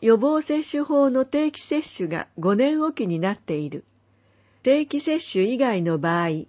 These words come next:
保障制度が異なるため、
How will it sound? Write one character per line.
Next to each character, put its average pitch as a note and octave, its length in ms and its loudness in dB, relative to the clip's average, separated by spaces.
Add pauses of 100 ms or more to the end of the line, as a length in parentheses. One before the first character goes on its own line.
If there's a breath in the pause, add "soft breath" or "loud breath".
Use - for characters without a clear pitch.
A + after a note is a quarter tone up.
(480)
保 G#3+ 160 0
障 D4+ 260 0
制 E4 220 0
度 G3+ 100 2
が E3+ 180 0
異 F#3+ 240 0
な C4+ 140 2
る F#3 120 -2
た E3 140 -6
め、 D#3 240 -6